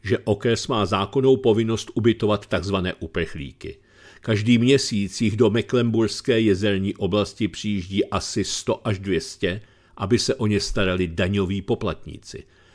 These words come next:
V rámci příprav na další příchozí plánuje okres v nadcházejících měsících masivní rozšíření svých kapacit pro prvotní příjem žadatelů o azyl ze současných přibližně tisíc pět set osmdesáti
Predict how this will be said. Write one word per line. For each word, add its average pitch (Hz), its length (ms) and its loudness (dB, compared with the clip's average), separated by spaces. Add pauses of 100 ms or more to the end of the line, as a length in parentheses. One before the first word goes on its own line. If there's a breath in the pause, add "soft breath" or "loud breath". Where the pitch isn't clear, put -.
(240 soft breath)
V - 40 -6
rámci 127 400 4
příprav 113 560 0
na 104 120 2
další 110 320 0
příchozí 113 600 -2
plánuje 113 480 2
okres 117 520 0
v 117 100 -2
nadcházejících 110 880 0
měsících 98 680 -4
masivní 98 560 -2
rozšíření 104 640 -4
svých 110 280 -6
kapacit 82 680 -4 (300 loud breath)
pro 110 200 4
prvotní 107 600 0
příjem 101 420 -2
žadatelů 101 680 -2
o - 200 -6
azyl 101 400 2
ze 95 160 0
současných 98 640 -4
přibližně 101 680 -2 (320 loud breath)
tisíc 135 600 2
pět 113 240 4 (120)
set - 280 -2
osmdesáti 107 1000 -2